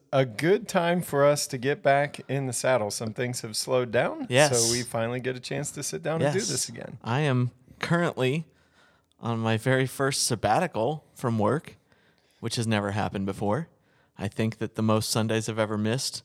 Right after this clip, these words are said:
Speaker 2: in my entire nearly forty years of life is two, and if that.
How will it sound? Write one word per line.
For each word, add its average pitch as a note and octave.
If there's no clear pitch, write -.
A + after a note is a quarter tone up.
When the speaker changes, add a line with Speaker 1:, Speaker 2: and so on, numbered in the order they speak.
Speaker 2:
in A2
my G2+
entire A2
nearly A2+
forty A2
years G#2+
of G2+
life A2
is G2
two, D3+
and G2+
if A2
that. G#2+